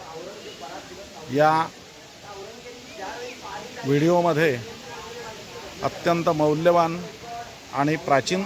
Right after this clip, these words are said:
अशी माहिती तुम्हाला दिलेली आहे. तुम्ही प्रत्यक्ष इथे येऊन ह्या सर्वाचं अवलोकन करावं ही प्रार्थना आहे.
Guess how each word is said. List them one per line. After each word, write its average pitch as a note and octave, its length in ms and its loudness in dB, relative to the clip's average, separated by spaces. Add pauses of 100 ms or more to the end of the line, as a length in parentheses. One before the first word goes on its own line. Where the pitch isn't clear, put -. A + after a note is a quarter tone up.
अशी D#3+ 180 -2
माहिती C#3+ 400 0 (640)
तुम्हाला D#3 300 6
दिलेली D3 400 4
आहे. C#3+ 120 4 (720)
तुम्ही C#3+ 200 4
प्रत्यक्ष D3+ 540 0
इथे F3 320 4
येऊन C#3 360 6 (680)
ह्या C#3 400 4 (320)
सर्वाचं C#3+ 400 2
अवलोकन F3 500 4
करावं D3 420 4 (800)
ही D3+ 280 4 (800)
प्रार्थना C#3 460 4
आहे. G#2 280 2